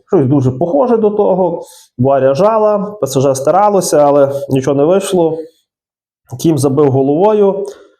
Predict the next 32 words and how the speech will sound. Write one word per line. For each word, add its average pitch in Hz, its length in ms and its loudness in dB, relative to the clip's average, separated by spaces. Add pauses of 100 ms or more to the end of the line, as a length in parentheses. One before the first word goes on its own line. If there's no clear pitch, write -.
(480)
Помилка 156 840 4 (880)
руснявого 143 680 0
голкіпера 135 1000 -2
Сафонова, 135 560 0
не 131 160 0
треба 131 280 0
купляти 127 380 0
всякого 120 380 -2
шушеру, 120 600 -2 (540)
і 117 60 -4
тоді 123 220 -2
все 123 180 -2
буде 120 260 0
добре. 110 480 0
І 110 120 2
навіть 117 320 -2
фанати 127 420 -4
П 123 140 -4
С 123 140 -4
Ж 139 140 0
були 120 260 0
дуже 117 460 -2 (480)
тим 120 100 0
розстроєні, 127 540 -2
і 110 40 0
багато 113 560 -2 (220)
мемів 123 280 -2
з 113 60 -10
того, 107 220 -2
і 104 60 2
багато 110 360 -2
його 110 340 -2